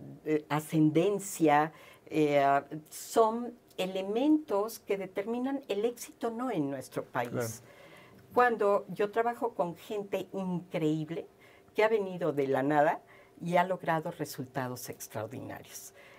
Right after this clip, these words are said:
Speaker 1: Esto
Speaker 2: Sí.
Speaker 1: es, se pusieron los chones.
Speaker 2: Así es.
Speaker 1: Ese elemento de las gónadas,
Speaker 2: Exacto.
Speaker 1: ¿verdad?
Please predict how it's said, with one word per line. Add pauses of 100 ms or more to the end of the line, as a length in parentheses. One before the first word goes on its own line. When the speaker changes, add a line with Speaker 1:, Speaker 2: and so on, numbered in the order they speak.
(120)
Speaker 1:
Esto
Speaker 2:
Sí.
Speaker 1:
es,
se
pusieron
los
chones.
Speaker 2:
Así
es.
Speaker 1:
Ese
elemento
de
las
gónadas,
Speaker 2:
Exacto.
Speaker 1:
¿verdad?